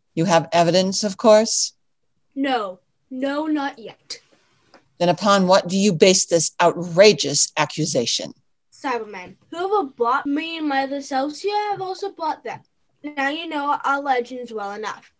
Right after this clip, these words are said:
Speaker 2: Even more, our corrupt period of our ancestors never showed the Cybermen to play the game like the Daleks. They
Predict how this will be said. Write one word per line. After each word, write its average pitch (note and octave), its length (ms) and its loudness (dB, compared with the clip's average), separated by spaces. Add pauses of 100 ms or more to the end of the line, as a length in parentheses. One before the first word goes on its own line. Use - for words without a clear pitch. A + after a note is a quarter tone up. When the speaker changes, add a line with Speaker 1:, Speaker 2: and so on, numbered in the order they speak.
(320)
Speaker 2:
Even F4+ 280 -4
more, F4 300 -6
our C4+ 160 -2
corrupt C#4 600 -4
period D4 480 -6
of B3+ 120 -10
our B3+ 120 -6
ancestors A3 680 -8
never D#4+ 320 -8
showed F4+ 280 -10
the D#4 60 -10 (480)
Cybermen G3+ 380 -12
to G#3 80 -20
play A3+ 480 -6
the A3 80 -8
game A3 340 -6 (220)
like G3+ 180 -20
the A#3+ 80 -18
Daleks. C4+ 600 -6
They F#3+ 140 -20